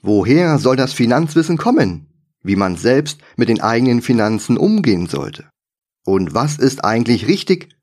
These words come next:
und was falsch? Viele Dinge im Leben versuchen wir zu strukturieren. Sei es der Tagesablauf, die Einkäufe oder auch unsere Arbeitszeit. Je mehr hier strukturiert und geplant wird,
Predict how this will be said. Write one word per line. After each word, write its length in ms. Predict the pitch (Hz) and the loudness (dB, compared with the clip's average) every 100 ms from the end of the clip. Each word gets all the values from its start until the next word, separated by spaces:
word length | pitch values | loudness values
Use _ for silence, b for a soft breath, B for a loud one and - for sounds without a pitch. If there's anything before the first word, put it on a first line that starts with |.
| - | -2
und 300 | 131 131 - | 0 0 -6
was 240 | - 90 | -6 -6
falsch? 480 | - - 156 - - _ _ _ _ _ _ _ _ _ _ | -6 -2 0 -2 -10 _ _ _ _ _ _ _ _ _ _
Viele 360 | - 226 208 | -4 0 2
Dinge 260 | 147 143 113 | 4 2 2
im 120 | 90 | 2
Leben 400 | 95 127 123 120 B B | 2 2 2 -2 B B
versuchen 500 | 131 113 185 131 151 | -2 2 2 2 2
wir 180 | 135 139 | 4 2
zu 200 | - 143 | 2 0
strukturieren. 800 | - 135 - 143 139 156 85 - _ _ _ _ _ _ _ - | 0 -4 -2 0 2 0 -2 -12 _ _ _ _ _ _ _ -6
Sei 240 | 82 92 | -2 0
es 160 | 85 - | -2 -2
der 220 | 101 - | -4 -2
Tagesablauf, 760 | 147 160 151 117 117 110 104 - _ _ - | -2 -2 -2 -4 -2 -2 -2 -8 _ _ -8
die 180 | 95 - | -6 -2
Einkäufe 680 | 135 160 131 127 127 120 b b | 0 0 0 0 0 -2 b b
oder 300 | _ 165 180 | _ 2 4
auch 160 | 131 147 | 2 2
unsere 400 | 143 139 156 - | 0 0 -2 -2
Arbeitszeit. 880 | 107 85 - - - - - - _ _ _ _ _ _ _ _ _ _ | -2 -2 -6 -12 -16 -16 -16 -20 _ _ _ _ _ _ _ _ _ _
Je 180 | 101 98 | -6 -2
mehr 280 | 104 170 185 | 0 0 0
hier 300 | 160 175 160 | 2 2 2
strukturiert 800 | - 160 151 151 151 226 240 - | -2 -2 0 0 2 2 0 0
und 260 | 208 226 | 0 -2
geplant 480 | 175 147 165 190 185 | -6 0 0 0 2
wird, 260 | 160 160 | 2 2